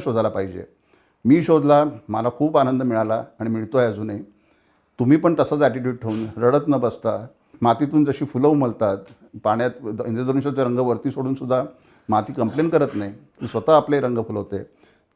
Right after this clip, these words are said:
तशाचप्रमाणे तुम्ही आपापले रंग तयार करा आणि स्वतःचं आनंदाचं झाड लावा आणि हे झाड मोठं बहरेल, खूप त्याच्यापासून फळं फुलं मिळतील, त्याच्यावर खूप पक्षी येतील, खूप अंतस्थ त्याचा फायदा घेतील, त्याच्या सावलीमध्ये विसावतील,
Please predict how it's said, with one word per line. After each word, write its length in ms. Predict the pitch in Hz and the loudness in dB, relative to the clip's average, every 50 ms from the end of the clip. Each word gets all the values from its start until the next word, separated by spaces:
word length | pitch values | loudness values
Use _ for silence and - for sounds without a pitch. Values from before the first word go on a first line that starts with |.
| - 127 | 0 2
तशाचप्रमाणे 800 | 127 - - 196 196 196 190 175 156 143 143 139 135 139 139 | 2 6 8 8 8 8 6 2 2 4 4 4 2 2 0
तुम्ही 420 | 139 - 123 120 120 123 127 127 - - - | -4 -4 -4 -4 -4 -4 -4 -6 -8 -12 -10
आपापले 400 | - 110 107 - 120 110 - 120 | -8 -6 -4 -4 -4 -4 -2 -2
रंग 200 | 113 110 113 110 117 110 - | -2 -2 -2 -4 -4 -2 -2
तयार 180 | 104 104 113 | -2 -2 -2
करा 320 | 113 - 117 110 113 113 127 143 - _ _ _ _ _ _ _ _ _ - - | -2 -2 -2 -2 -2 -2 -4 -8 -14 _ _ _ _ _ _ _ _ _ -12 -8
आणि 340 | - 113 113 117 120 117 | -4 -4 -2 -2 -4 -4
स्वतःचं 380 | 113 - 113 101 - 117 110 123 | -4 -4 -6 -4 -4 -4 -2 0
आनंदाचं 420 | 110 113 117 113 117 113 110 110 | 0 0 0 -2 -4 -6 -6 -4
झाड 220 | 104 104 101 107 113 | -2 0 0 0 0
लावा 300 | 110 104 101 104 113 117 120 - _ - - | 0 -2 -2 -2 -6 -8 -10 -16 _ -14 -10
आणि 120 | 110 110 | -8 -8
हे 180 | 104 104 117 120 | -6 -4 -4 -2
झाड 220 | 113 117 117 113 123 - - - | -2 -2 -2 -2 -4 -8 -12 -12
मोठं 420 | 104 110 120 120 - - 185 165 | -8 -8 -8 -6 -2 0 0 2
बहरेल, 440 | 135 135 123 113 120 120 120 - - - _ _ _ _ _ _ _ _ _ _ _ | 4 4 4 4 4 2 0 -2 -6 -16 _ _ _ _ _ _ _ _ _ _ _
खूप 340 | _ - - 165 175 170 - | _ 0 2 2 2 2 4
त्याच्यापासून 640 | 160 135 139 139 135 135 123 - 135 131 131 127 120 | 2 4 4 2 0 -2 -4 -4 -4 -4 -4 -4 -4
फळं 260 | - 120 117 123 127 | -2 0 2 2 2
फुलं 240 | 120 - 113 113 117 | 0 0 -2 -2 0
मिळतील, 520 | 113 110 110 104 - 113 107 110 107 - | 0 0 -2 -4 -4 -6 -8 -8 -8 -10
त्याच्यावर 280 | 110 107 113 120 113 - | -8 -6 -6 -6 -6 -6
खूप 160 | 135 131 - | -8 -8 -6
पक्षी 280 | - 113 - - - 143 | -6 -6 -6 -4 -4 -4
येतील, 380 | 120 98 - 104 98 98 98 107 - _ _ _ _ _ _ _ - | -4 -4 -4 -8 -8 -10 -10 -16 -20 _ _ _ _ _ _ _ -2
खूप 240 | - 147 147 143 143 | 0 0 2 4 4
अंतस्थ 340 | 135 120 - 135 127 - 135 | 2 2 2 -2 -6 -6 -6
त्याचा 400 | 120 127 117 117 123 120 120 107 - - - - - | -6 -4 -2 0 2 2 2 0 -2 -6 -10 -4 0
फायदा 260 | 107 104 101 127 123 | 0 0 2 0 0
घेतील, 360 | 117 110 104 - 113 113 104 | -2 -2 -6 -6 -8 -8 -8
त्याच्या 240 | 104 101 - 113 107 107 107 107 - - - _ _ - - - | -8 -8 -6 -6 -6 -6 -6 -8 -14 -20 -20 _ _ -16 -6 -4
सावलीमध्ये 460 | 101 98 104 127 127 123 117 117 113 | -2 -2 -2 -2 -2 -2 -2 -4 -6
विसावतील, 540 | 101 98 - 107 101 - - 95 92 95 | -8 -6 -6 -6 -6 -6 -8 -12 -12 -12